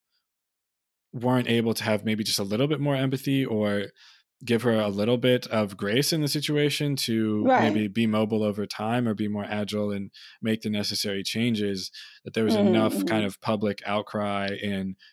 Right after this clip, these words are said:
Speaker 1: criticism that
Speaker 2: That she just chose to
Speaker 1: she
Speaker 2: step
Speaker 1: just was
Speaker 2: down.
Speaker 1: like, "I'm just gonna do something else 'cause it's not worth,"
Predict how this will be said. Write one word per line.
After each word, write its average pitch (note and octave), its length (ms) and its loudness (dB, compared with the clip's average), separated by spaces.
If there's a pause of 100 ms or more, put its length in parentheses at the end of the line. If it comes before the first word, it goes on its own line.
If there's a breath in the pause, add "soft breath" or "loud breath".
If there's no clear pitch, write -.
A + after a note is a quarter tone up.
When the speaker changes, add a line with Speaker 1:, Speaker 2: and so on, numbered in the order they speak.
(120)
Speaker 1:
criticism G2+ 920 0 (260 soft breath)
that G2+ 320 -2
Speaker 2:
That F#2+ 140 4
she G#3 160 2
just F3+ 220 0
chose E3+ 280 4
to B2 80 2
Speaker 1:
she - 0 -
Speaker 2:
step A#2 160 4
Speaker 1:
just G2 140 4
was G#2 120 4
Speaker 2:
down. - 20 4
Speaker 1:
like, A2 320 4
"I'm A#2 140 2
just A#2+ 140 2
gonna C#3 160 4
do C3 160 4
something A#2+ 360 0
else E3+ 280 4
'cause A#2 160 0
it's G#2+ 160 -2
not A#2 300 0
worth," B2 440 4